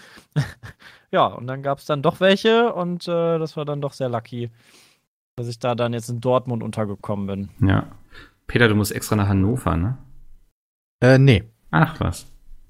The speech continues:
Speaker 3: Äh, nach Hamburg.
Speaker 2: Oh. <laughs> Zusatzkonzert,
Speaker 1: Das ist
Speaker 2: oder?
Speaker 1: ja praktisch.
Speaker 3: Zusatzkonzert.
Speaker 2: Ja, f-, dann, äh, ich poste dir oben
Speaker 3: Weil ich
Speaker 2: von meinem
Speaker 3: hatte
Speaker 2: Oberrang zu, irgendwo, wo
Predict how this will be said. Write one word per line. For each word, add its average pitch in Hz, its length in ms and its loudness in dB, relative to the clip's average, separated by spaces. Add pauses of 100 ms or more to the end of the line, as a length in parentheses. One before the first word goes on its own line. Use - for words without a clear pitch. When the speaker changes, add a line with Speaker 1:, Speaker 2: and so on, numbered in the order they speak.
(240)
Speaker 3:
Äh, 120 280 2
nach 117 440 4
Hamburg. 90 460 0 (460)
Speaker 2:
Oh. 254 300 6 (680)
<laughs> 113 80 -4 (300)
Zusatzkonzert, 131 800 2
Speaker 1:
Das - 80 -6
ist 151 60 0
Speaker 2:
oder? 143 80 2
Speaker 1:
ja 185 80 4
praktisch. - 840 -8 (120)
Speaker 3:
Zusatzkonzert. 120 680 2
Speaker 2:
Ja, 104 240 6
f-, 104 280 -10 (160)
dann, 98 260 -4
äh, 92 180 -4
ich - 160 -10
poste 131 300 0
dir 117 200 6
oben 120 80 0
Speaker 3:
Weil 135 180 6
ich - 60 0
Speaker 2:
von - 120 2
meinem 127 140 4
Speaker 3:
hatte - 120 0
Speaker 2:
Oberrang 117 440 4
zu, 131 220 2
irgendwo, 107 420 4
wo 107 80 4